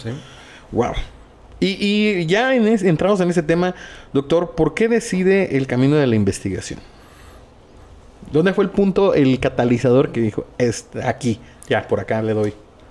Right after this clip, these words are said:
Speaker 1: Mira, cuando estuve haciendo mi servicio social en la Facultad de Estudios Superiores Cau-, eh, Noiztacala, cuando estuve haciendo ahí mi servicio social,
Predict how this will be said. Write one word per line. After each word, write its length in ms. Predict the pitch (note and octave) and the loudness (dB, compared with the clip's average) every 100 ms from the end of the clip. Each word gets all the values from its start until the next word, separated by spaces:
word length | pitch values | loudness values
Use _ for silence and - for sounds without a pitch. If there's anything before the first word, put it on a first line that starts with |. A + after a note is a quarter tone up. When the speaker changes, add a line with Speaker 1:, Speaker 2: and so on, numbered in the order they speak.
| - | -8
Speaker 1:
Mira, 320 | A#2 A#2+ A#2+ | -2 0 0
cuando 680 | A#2 G#2+ G#2+ G#2+ G#2+ A2 - | -2 0 0 2 2 0 -2
estuve 380 | A2+ G#2 C#3+ C#3+ | -4 -4 -2 -2
haciendo 400 | C3+ C#3+ C3+ B2 | 0 -2 0 0
mi 640 | A2 G#2 G2 G2 F#2+ F#2+ F#2+ F#2 F#2+ - - - | 0 -2 -2 -2 -4 -6 -8 -12 -16 -18 -20 -14
servicio 420 | - G#2 B2 B2+ | -8 -4 -4 -4
social 400 | - - B2 - - - - - | -6 -4 -4 -6 -12 -20 -20 -10
en 380 | G2+ F#2+ F#2+ F#2 | -6 -6 -6 -6
la 80 | F#2 | -6
Facultad 320 | F#2 G#2 G2+ | -8 -6 -2
de 60 | G2+ | -4
Estudios 260 | - G#2+ | -4 -8
Superiores 460 | G#2+ G2 F#2+ G#2 G2+ | -6 -4 -2 -2 -4
Cau-, 220 | G2+ G2 - | -6 -6 -8
eh, 280 | F#2+ F2+ F#2 | -8 -8 -6
Noiztacala, 540 | F#2+ F#2+ F2+ B2 A2+ C3 - - - - - - - - - - - | -6 -8 -6 -4 -4 -10 -20 -20 -20 -20 -20 -20 -20 -20 -20 -20 -6
cuando 200 | A#2 G2+ | -4 -4
estuve 200 | - D3 | -2 -2
haciendo 260 | - D3 | 0 0
ahí 120 | C#3+ | 0
mi 100 | C#3+ | 0
servicio 380 | C3 A#2 A#2+ B2 | -2 -2 -4 -4
social, 460 | A#2 A#2+ C3+ G#2+ | -6 -4 -4 -4